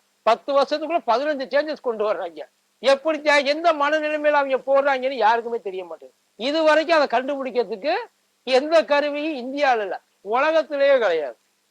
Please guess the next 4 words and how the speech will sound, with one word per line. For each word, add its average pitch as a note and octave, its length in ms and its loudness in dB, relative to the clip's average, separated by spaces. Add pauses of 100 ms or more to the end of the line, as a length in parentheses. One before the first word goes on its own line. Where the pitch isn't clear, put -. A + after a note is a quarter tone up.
(240)
ரெண்டாயிரத்தி D4+ 600 2
பதினாலு, C4+ 480 4 (120)
ரெண்டாயிரத்தி G3+ 440 -2
பத்தொன்பது D3 460 -8